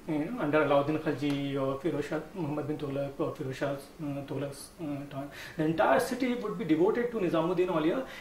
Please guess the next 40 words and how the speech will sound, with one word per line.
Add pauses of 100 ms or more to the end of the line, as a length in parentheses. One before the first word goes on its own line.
(160)
praying (160)
the
way
Nizamuddin
Aulia
would
be
recommending
them
to, (240)
uh,
to
pray. (520)
In,
in
many
cases
also,
not
so
much
in
Nizamuddin's
case,
but
generally, (320)
uh,
Sufis
have
played
a (340)
major
role, (480)
uh,
in
the
process
of
Islamization
there,